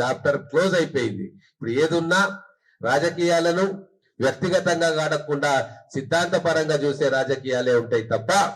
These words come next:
వ్యక్తిగతంగా కక్షలు పెట్టుకొని "నువ్వు ఆ పార్టీలో చేసినావు కాబట్టి నీకు పోలీస్ కేసులు పెడతా, నిన్ను జైల్లో పెడతా, నేను అట్లా పెడతా" అనే పరిస్థితిగా పాలమూరులో ఉండదు, ఉండకూడదని మేమందరం, ఇక్కడ ఉన్న నాయకులందరం కూడా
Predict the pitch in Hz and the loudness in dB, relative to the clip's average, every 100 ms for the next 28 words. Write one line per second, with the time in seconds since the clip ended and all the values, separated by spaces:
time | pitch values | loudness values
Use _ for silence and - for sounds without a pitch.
0 | - _ _ - 139 160 151 151 151 147 | -10 _ _ -2 -2 0 0 0 0 0
1 | 139 143 139 165 160 156 156 160 160 151 | 0 0 -2 0 2 2 0 0 0 0
2 | - - 131 127 143 151 147 151 143 143 | -8 -2 2 2 2 0 -2 0 0 2
3 | 139 156 139 139 139 143 135 135 - 135 | 0 0 2 2 2 0 -2 -6 -2 0
4 | 143 - 147 139 143 143 135 156 147 - | 0 -2 -4 -2 0 0 0 -2 -4 -10
5 | - 131 127 127 139 151 147 143 147 156 | -8 -6 -4 0 2 2 2 2 0 -2
6 | 156 - - 127 123 - 139 143 143 135 | -2 -6 -8 -4 -2 -2 0 2 0 -4
7 | 127 127 120 117 127 - 131 139 170 202 | -4 -4 -2 -2 -2 -6 -6 0 2 0
8 | - - - 104 143 139 139 135 127 113 | -2 -8 -2 2 2 2 2 2 2 0
9 | 127 139 175 220 208 - - 135 180 202 | -2 0 2 2 2 -2 -4 0 0 2
10 | 208 196 185 170 156 143 139 151 185 208 | 2 4 2 2 0 0 -2 -4 -2 -2
11 | 196 180 165 147 147 135 139 165 170 156 | -2 -2 -2 -2 -2 -2 -2 -2 0 -2
12 | 143 143 143 131 131 170 190 | 0 0 0 0 0 0 -4